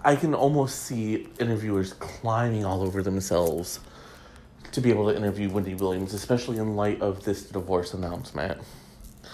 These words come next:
Um, so, back in the beginning of March, Wendy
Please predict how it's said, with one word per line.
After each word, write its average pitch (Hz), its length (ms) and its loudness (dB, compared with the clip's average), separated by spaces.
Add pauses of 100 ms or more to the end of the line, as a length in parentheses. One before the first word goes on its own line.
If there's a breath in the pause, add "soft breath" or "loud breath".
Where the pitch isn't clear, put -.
(880 loud breath)
Um, 107 420 2 (3250 loud breath)
so, 190 460 4 (2250)
back 190 300 6
in 185 60 4
the 180 60 6
beginning 143 300 2
of 135 60 4
March, 113 380 2 (2250 loud breath)
Wendy 165 680 6